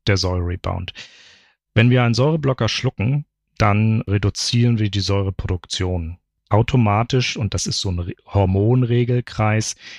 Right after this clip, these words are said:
geht ein bestimmtes Hormon hoch oder die Konzentration nimmt zu, das ist das sogenannte Gastrin.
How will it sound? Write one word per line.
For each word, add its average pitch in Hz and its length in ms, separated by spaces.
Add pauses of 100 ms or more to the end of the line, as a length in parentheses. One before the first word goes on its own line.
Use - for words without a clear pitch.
geht - 200
ein 101 120
bestimmtes 98 520
Hormon 98 520 (360)
hoch - 500 (460)
oder 90 320 (240)
die - 140
Konzentration 101 960
nimmt 95 300
zu, 120 240
das 110 180
ist - 160
das 92 120
sogenannte 95 420
Gastrin. 90 560